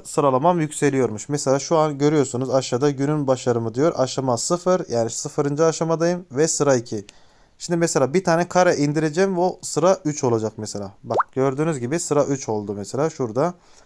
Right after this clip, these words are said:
Sıra üç. Bir tane daha göstereyim. Şuradan bir tane daha indim, sıra dört oldu.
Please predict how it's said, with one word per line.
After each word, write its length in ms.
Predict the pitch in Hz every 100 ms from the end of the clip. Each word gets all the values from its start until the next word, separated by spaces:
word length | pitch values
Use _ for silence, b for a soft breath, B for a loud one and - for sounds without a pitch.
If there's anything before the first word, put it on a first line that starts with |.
| b _
Sıra 320 | - 151 147
üç. 380 | 131 117 - -
Bir 100 | 160
tane 260 | 170 156 147
daha 160 | 160
göstereyim. 600 | 160 135 - 120 117 156 180 b b b b
Şuradan 340 | - 131 120
bir 80 | 170
tane 240 | 170 165
daha 220 | 165 170 180
indim, 320 | 170 175 190
sıra 380 | - 151 165 143
dört 240 | 143 139
oldu. 380 | 113 104 98